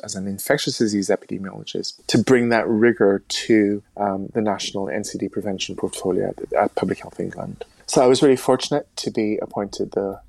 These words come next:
Health and Wellbeing Director for P H E. I did that job for five years. And that process of actualization then, I think,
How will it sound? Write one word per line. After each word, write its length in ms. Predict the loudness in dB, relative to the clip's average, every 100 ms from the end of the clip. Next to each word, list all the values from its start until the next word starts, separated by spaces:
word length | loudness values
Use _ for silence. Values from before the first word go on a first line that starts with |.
| _ -2
Health 220 | -2 0
and 80 | -2
Wellbeing 320 | 0 -2 -4
Director 380 | -2 -4 -4 -12
for 100 | -12
P 140 | -6 -4
H 260 | -4 -4
E. 160 | -2 0
I 20 |
did 240 | 0 -2
that 180 | -2 -6
job 280 | -2 -2 -2
for 120 | -10
five 400 | -8 -4 -4 -4
years. 600 | -2 2 4 2 0 -6 -4
And 140 | 0
that 180 | 0 -2
process 640 | -4 2 2 2 -2 -2 -2
of 400 | 2 2 0 -8 _ _ -4
actualization 1040 | -4 -2 -4 -2 -2 -4 -4 -6 -6 -8 _ _
then, 440 | -4 2 2 2 -2
I 60 | -6
think, 320 | -4 -6 -6